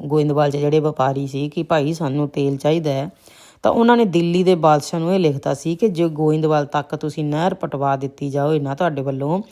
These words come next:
ਤਾਂ ਅਸੀਂ ਨਹਿਰ ਹੀ ਤੇਲ ਨਾਲ ਭਰ ਕੇ ਦੇ ਦਾਂਗੇ ਤਾਂ ਕਿ ਦੁਬਾਰਾ ਤੇਲ ਦੀ ਤੋਟ ਨਾ ਆਵੇ। ਦੇਖੋ ਕਿੱਡਾ ਵੱਡਾ ਉਸ ਵੇਲੇ ਕਾਰੋਬਾਰ, ਵਪਾਰ ਚਾਲੂ ਹੋ ਚੁੱਕਿਆ ਸੀ ਉੱਥੇ।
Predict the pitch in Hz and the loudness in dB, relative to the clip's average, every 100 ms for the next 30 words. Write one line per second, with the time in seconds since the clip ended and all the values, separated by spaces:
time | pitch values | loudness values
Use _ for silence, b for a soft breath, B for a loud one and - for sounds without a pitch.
0 | B B - 196 185 180 185 160 147 180 | B B 2 4 4 2 0 2 4 4
1 | 185 180 208 185 160 151 143 139 165 139 | 4 0 0 2 2 0 -2 -2 -4 -2
2 | 139 127 123 131 147 165 170 170 151 143 | -6 -4 -4 -2 -2 -2 -2 0 0 -2
3 | 151 147 135 135 135 143 139 135 127 151 | -2 -2 -2 -2 -2 -2 -4 -4 -6 -6
4 | 156 139 - - - 156 151 160 165 180 | -6 -8 -10 -14 -14 -8 -8 -6 -8 -6
5 | 170 170 151 143 131 147 143 B B B | 0 0 0 -2 0 0 0 B B B
6 | B 175 175 165 156 151 147 147 143 143 | B 2 2 2 2 2 2 2 2 2
7 | 139 139 139 139 135 131 127 - 147 143 | 2 2 2 0 0 0 -2 -4 -2 0
8 | 139 127 127 - - 123 123 139 - | -2 -6 -10 -12 -10 -8 -8 -12 -12